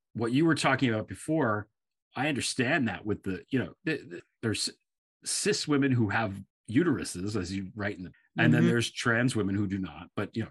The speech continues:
Speaker 1: trans men do. So it's, all of this stuff is complicated.
Speaker 2: Mm-hmm.
Speaker 1: Um, but, uh, and that's,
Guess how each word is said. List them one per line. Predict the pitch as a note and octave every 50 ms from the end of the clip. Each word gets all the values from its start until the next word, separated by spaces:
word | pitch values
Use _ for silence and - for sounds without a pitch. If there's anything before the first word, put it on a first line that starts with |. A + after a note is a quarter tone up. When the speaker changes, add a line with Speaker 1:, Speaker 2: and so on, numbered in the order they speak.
| -
Speaker 1:
trans | - - C#3 C3+ B2+ A#2 G2+
men | G2 G2+ C#3+ F#3+ E3 G#2
do. | F#2+ D#2 C#2 F2 A2 - _ _ - - - _
So | - - B2+ A#2
it's, | A2 - - _ - _ -
all | C#3+ C#3 G3 F3+
of | D3 B2
this | B2 - -
stuff | - B2+ A2+ - G2
is | F2 -
complicated. | - - B2+ C#3 C3+ C#3+ - - - - - _ _ _ - D#3+
Speaker 2:
Mm-hmm. | E3 D#3+
Speaker 1:
Um, | G#2+ G#2 E3 E3+ F3 - - - _ _ _ _ _ -
but, | G#2 A#2 A2 A2 - - -
uh, | B2 A2 G#2+ G#2 G2 F#2 F2+ F2+ - _ _ -
and | C3+ D3 E3+
that's, | G3+ A#3 - -